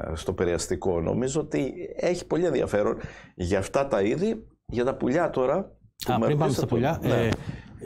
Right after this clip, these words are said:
Speaker 2: υπάρχουν όμως και σκύλοι, αρκετοί σκύλοι.
Speaker 1: Α, ναι, αυτό είναι ένα πρόβλημα. Οι σκύλοι τους πήγαν εκεί.
Speaker 2: Μμμ.
Speaker 1: Ε, επειδή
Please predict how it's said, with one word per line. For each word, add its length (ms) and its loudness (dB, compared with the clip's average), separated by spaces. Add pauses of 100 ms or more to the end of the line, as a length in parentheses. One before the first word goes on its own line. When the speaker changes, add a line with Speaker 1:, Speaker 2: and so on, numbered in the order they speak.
(220)
Speaker 2:
υπάρχουν 360 2
όμως 200 2
και 120 0
σκύλοι, 480 2
αρκετοί 300 0
σκύλοι. 600 -2 (160)
Speaker 1:
Α, 160 4
ναι, 160 4
αυτό 260 2
είναι 80 2
ένα 140 2
πρόβλημα. 720 0 (920)
Οι 80 -4
σκύλοι 640 0 (280)
τους 200 -4
πήγαν 380 2
εκεί. 360 -6 (220)
Speaker 2:
Μμμ. 360 -2
Speaker 1:
Ε, 680 2 (380)
επειδή 1300 0